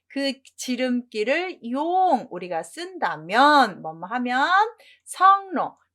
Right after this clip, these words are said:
길이 만들어지게 된다랍니다.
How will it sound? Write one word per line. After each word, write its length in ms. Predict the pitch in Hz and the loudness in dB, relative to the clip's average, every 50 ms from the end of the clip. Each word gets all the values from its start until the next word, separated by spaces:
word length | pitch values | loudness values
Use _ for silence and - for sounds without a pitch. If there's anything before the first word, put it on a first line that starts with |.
| _ _ - | _ _ -16
길이 560 | - - 214 208 190 208 233 269 311 330 311 | -14 -10 -10 -8 -6 -4 -4 -4 -4 -6 -6
만들어지게 920 | 226 - 170 165 165 175 165 185 185 180 180 175 - 165 - 226 277 285 | -8 -10 -12 -12 -18 -16 -14 -10 -8 -8 -8 -10 -14 -12 -8 -6 -6 -8
된다랍니다. 1000 | - 214 190 180 175 175 185 254 269 269 240 202 160 151 - - - 147 147 | -8 -12 -18 -18 -14 -6 -2 0 0 0 -2 -4 -6 -10 -16 -18 -18 -18 -18